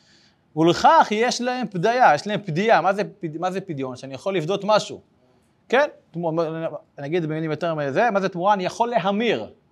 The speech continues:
אוקיי? אני יכול להמיר, לא ממיר בשל-, של השלט של הטלוויזיה, אני יכול לה-, להמיר, מה זה לפדות? יש לי פה עכשיו איזשהו, אה, שק קדוש, אז אני יכול לפדות אותו, כלומר, אני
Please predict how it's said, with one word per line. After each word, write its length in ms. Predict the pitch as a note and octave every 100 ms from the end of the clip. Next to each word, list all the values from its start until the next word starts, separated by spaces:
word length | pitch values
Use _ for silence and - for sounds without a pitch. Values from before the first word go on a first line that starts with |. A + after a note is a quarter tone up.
| _ _ _ _ _ -
אוקיי? 240 | - G#3+
אני 100 | F#3
יכול 340 | E3 - A3+ A3+
להמיר, 400 | F#3+ F#3+ G#3+ E3
לא 180 | F#3
ממיר 300 | F#3 E3 E3+
בשל-, 320 | D3 C3 C#3 B2+
של 200 | - C3
השלט 300 | C#3 C#3 B2+
של 120 | B2
הטלוויזיה, 520 | B2 A2+ C3+ F3 A3+ A3 _ _
אני 140 | C3+ E3
יכול 340 | E3 A3 A#3+
לה-, 240 | A#3 F3+ F3+
להמיר, 600 | E3 F3+ E3+ A#3 C#4 G3+
מה 160 | D#3 D#3+
זה 80 |
לפדות? 600 | F#3+ E3+ D3 D3 D3+ - - _ _ _ -
יש 120 | D3
לי 80 | G3
פה 180 | G3 F3
עכשיו 360 | - G#3 E3+
איזשהו, 540 | D3+ D#3 F3+ D#3+ C#3 -
אה, 60 | C#3+ C#3 C3 B2+ B2
שק 280 | - F3+ -
קדוש, 560 | C#3 C#3 D#3+ A3+ - _ _ _ _ _ _ _ _ _ -
אז 80 | C3
אני 120 | D#3+
יכול 220 | G#3 G#3+
לפדות 560 | F#3 E3 D#3 G3+ G3 F3+
אותו, 360 | - D#3 E3+
כלומר, 480 | E3 E3 F3 D#3 C3+
אני 420 | D3 E3 D#3 C#3